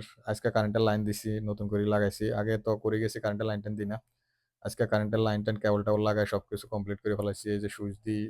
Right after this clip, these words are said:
চেক করতেছি, পানি টানি। এই যে আর ঘর মূলত এই দরজা একটা দিয়ে ঢুকে যে এটা হচ্ছে কলিং বেল,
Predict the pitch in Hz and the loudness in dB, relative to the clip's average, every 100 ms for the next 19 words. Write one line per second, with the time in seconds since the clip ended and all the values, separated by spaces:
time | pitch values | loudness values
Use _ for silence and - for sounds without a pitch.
0 | - - 104 - 104 - - 107 104 _ | -6 -6 -4 -4 -6 -6 -6 -6 -8 _
1 | _ _ - 101 104 107 107 110 - 107 | _ _ -4 0 2 2 0 -2 -6 -4
2 | 104 104 104 101 104 104 107 101 107 104 | -2 2 0 2 2 2 -2 0 0 2
3 | 107 104 101 - 104 107 104 101 101 104 | 0 0 -2 0 -2 -2 -6 -4 -4 -2
4 | 123 _ _ _ _ _ _ - 113 110 | -6 _ _ _ _ _ _ -6 -2 0
5 | 117 113 110 110 107 104 | 0 2 2 2 2 0